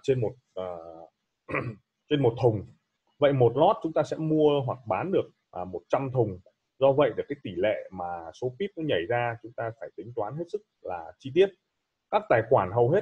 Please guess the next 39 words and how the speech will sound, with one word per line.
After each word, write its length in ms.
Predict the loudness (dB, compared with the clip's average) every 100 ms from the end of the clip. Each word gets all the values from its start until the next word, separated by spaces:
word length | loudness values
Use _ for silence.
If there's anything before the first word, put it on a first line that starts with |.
| -2
những 360 | -6 -6 -2 2
người 160 | 2
hỏi 200 | 2 0
tôi 140 | 2 2
là 80 | 2
mở 180 | 0 0
tài 100 | -2
khoản 160 | -4
một 100 | -6
nghìn 260 | -2 0 0
hoặc 120 | -4
hai 200 | -4 -4
nghìn 200 | -2 -4
hoặc 120 | -6 -6
năm 260 | -2 2
nghìn 260 | 2 2 -2
đúng 100 | -6
không? 80 | -4
Để 100 | -4
đánh 200 | -2 2
dầu. 340 | 4 4 2 _
Thì 80 | -6
thực 100 | -4 0
tế 80 |
là 220 | 0 0 -4
gì 120 | -6
ạ? 100 | -6 -12 _ _
Chúng 80 | -6
ta 100 | -4 -4
còn 100 | -8
có 120 | -4 -2
rất 100 | 0
nhiều 220 | 2 0 -2
các 100 | -8
cái 80 | -12 -12 _
cặp 120 | -8 -6
khác, 220 | -8 -6
ví 120 | -6
dụ 120 | -6